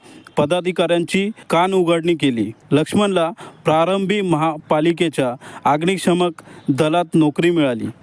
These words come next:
नंतर पालिकेने त्याला कुस्ती प्रशिक्षक म्हणून नेमले. याच नोकरीमुळे त्याच्या पोटापाण्याचा प्रश्न सुटला. काळा इमाम तालमीत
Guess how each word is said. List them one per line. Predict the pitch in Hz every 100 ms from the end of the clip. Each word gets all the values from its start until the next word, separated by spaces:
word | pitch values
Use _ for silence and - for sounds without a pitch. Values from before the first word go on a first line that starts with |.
| -
नंतर | 151 175 214 202
पालिकेने | 185 175 185 214 160 135 147 - - -
त्याला | 160 156 175 170 -
कुस्ती | - 165 - 208 190 - -
प्रशिक्षक | 165 - 208 - 196
म्हणून | 180 147 147 151 156 - -
नेमले. | 139 139 131 110 - -
याच | 147 190 -
नोकरीमुळे | 165 151 185 185 151 120 - - -
त्याच्या | 147 160 175 180 - - -
पोटापाण्याचा | 147 151 190 175 165 160 185 175 -
प्रश्न | - 156 185
सुटला. | 170 156 131 123 113 - -
काळा | - 160 190
इमाम | 202 190 190 196 - - - - -
तालमीत | 156 170 180